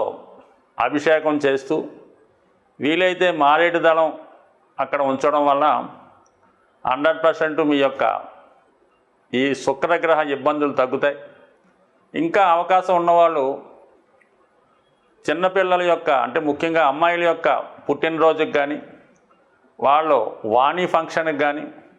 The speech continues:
లేదంటే వారికి వివాహం అవుతున్నప్పుడు మీరు ఆ ఫంక్షన్లో పాలకోవా అక్కడ ఉన్నటువంటి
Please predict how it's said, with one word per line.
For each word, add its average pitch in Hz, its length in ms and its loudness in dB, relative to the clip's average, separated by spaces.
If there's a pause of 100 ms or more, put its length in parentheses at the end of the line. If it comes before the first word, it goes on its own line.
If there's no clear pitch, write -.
(240)
లేదంటే 165 320 0
వారికి 156 320 2
వివాహం 165 440 4
అవుతున్నప్పుడు 156 640 0 (1000)
మీరు 143 300 0 (440)
ఆ 135 80 4 (180)
ఫంక్షన్లో 147 500 2 (1120)
పాలకోవా 165 720 4 (1400)
అక్కడ 147 200 -4
ఉన్నటువంటి 156 600 0